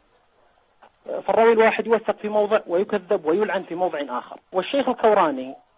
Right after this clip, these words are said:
آه، يرى أن السبب في ذلك يعود إلى التقية التي اضطر إليها الأئمة، وأن الإمام جعفر قد يلعن الراوي الثقة حماية له من السلطات. هذا الكلام لو سلم بصحته فسوف يورد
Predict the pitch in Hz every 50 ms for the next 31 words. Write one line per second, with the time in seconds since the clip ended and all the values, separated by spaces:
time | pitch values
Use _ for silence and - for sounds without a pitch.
0 | _ _ _ _ _ _ _ _ _ _ - 131 123 123 147 208 247 254 240 226
1 | 208 220 208 202 - - - 240 240 226 226 196 202 190 - 190 214 220 220 214
2 | 185 - 190 175 196 220 - 202 185 175 - - 196 185 - 233 226 214 202 170
3 | 196 196 - 190 - - 220 - 180 170 - 190 180 196 185 170 165 165 - 170
4 | 151 - 180 170 147 123 - - _ _ _ _ _ _ _ _ _ _ - 151
5 | 170 190 196 190 202 202 190 208 202 180 165 202 180 151 - - 175 - - -
6 | 180 170 156 190 214 220 190 185 190 180 165 175 180 180 170 165 151 151 - 170
7 | - _ - 214 202 - 190 175 - - - 170 175 180 196 202 196 170 151 -
8 | 170 160 170 185 175 190 196 202 190 175 - - 220 208 208 - 240 160 127 -
9 | - - _ _ _ _ _ _ _ _ - _ _ _ _ _ _ _ _ -
10 | - - - - 226 262 294 311 - - 285 277 254 196 180 170 170 - _ _
11 | _ - - - - 190 190 208 208 202 - 269 262 254 247 247 226 190 208 202
12 | - 196 - - 196 196 - 226 208 - 165 - - 165 151 180 196 208